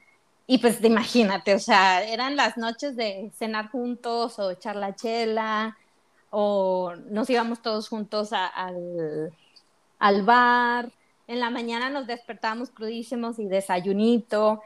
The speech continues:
y más que los muchachos de al lado eran cocineros, entonces nos hacían comida, nos hacían sushi, eran tardes de películas así, todos juntos. Güey, había días que en el apartamento no había sillas porque todas las habíamos bajado a otro apartamento, o sea, era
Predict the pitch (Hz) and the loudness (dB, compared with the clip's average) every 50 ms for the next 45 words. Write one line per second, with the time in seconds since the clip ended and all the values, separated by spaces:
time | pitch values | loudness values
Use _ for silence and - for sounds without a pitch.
0 | - - _ - 214 226 233 233 233 - 277 277 269 247 233 214 208 196 - - | -18 -18 _ -4 0 0 0 0 0 -2 -2 0 0 0 0 -2 -2 -2 0 0
1 | 226 220 - 247 240 226 208 202 202 202 208 208 214 226 226 247 262 - _ _ | 0 0 0 -2 0 0 2 4 6 6 6 4 4 2 0 -2 -4 -8 _ _
2 | _ _ _ _ - - 220 220 226 226 233 240 - - - 202 190 202 208 208 | _ _ _ _ -6 -4 -2 -2 -2 -2 -4 -4 -6 -6 -8 -8 -4 0 0 2
3 | 214 233 247 269 - 196 196 202 202 214 233 233 220 214 - 202 196 - 208 170 | 2 0 -2 -6 -8 -12 -12 -12 -10 -8 -6 -6 -6 -4 -4 -4 -4 -4 -4 -4
4 | 175 202 214 - 233 220 220 233 240 240 247 247 240 254 262 247 233 190 185 - | -4 -4 -2 -2 0 2 2 4 6 6 6 6 6 4 4 2 -2 -8 -10 -12
5 | 170 156 165 - 208 - - 302 277 277 277 277 277 - 294 269 269 269 269 262 | -14 -14 -12 -12 -12 -6 -2 0 0 0 0 0 -2 -2 -2 -2 0 0 2 2
6 | 247 240 233 240 254 269 277 269 262 247 - 240 226 226 240 - 294 - - 226 | 2 2 2 2 0 0 0 -2 -2 -4 -4 -6 -6 -6 -6 -8 -8 -6 -6 -8
7 | 202 202 220 208 - 262 254 262 254 226 214 220 - - 240 240 - - 254 247 | -8 -8 -8 -8 -4 -4 -2 -2 -4 -6 -8 -8 -10 -10 -10 -10 -8 -6 -4 -4
8 | 247 - - 269 262 254 240 - 262 262 285 - - - - _ _ - 277 285 | -6 -4 -4 -2 -2 -2 -2 -2 -2 -2 -2 -4 -8 -16 -20 _ _ 4 6 6
9 | 294 277 269 269 302 320 339 339 349 349 349 359 - - 359 311 269 247 226 226 | 8 6 6 4 2 0 0 0 -2 -2 -4 -4 -6 -6 -6 -2 -2 -2 -2 -2
10 | - 226 214 - 226 233 240 233 294 285 277 269 262 277 277 269 285 - - 277 | -4 -6 -6 -6 -6 -6 -8 -8 -8 -6 -4 -4 -4 -4 -6 -8 -8 -10 -10 -10
11 | 269 269 269 311 320 381 - - - 220 - - 214 214 - 240 254 262 262 269 | -8 -4 -2 -2 -2 -2 -4 -8 -12 -10 -10 -12 -10 -6 -2 -2 0 0 -2 -4
12 | 262 254 233 220 220 226 226 240 254 226 226 190 - - 220 220 226 220 220 214 | -6 -8 -8 -10 -8 -8 -8 -10 -8 -6 -6 -6 -6 -6 -6 -4 -4 -4 -4 -4
13 | - 247 233 233 - 220 214 214 202 196 202 202 220 240 220 - 262 277 - 262 | -4 -6 -6 -4 -4 -4 -4 -4 -6 -4 -4 -2 -4 -2 -2 -2 -4 -2 0 0
14 | 240 240 247 254 254 311 | 2 2 4 4 4 4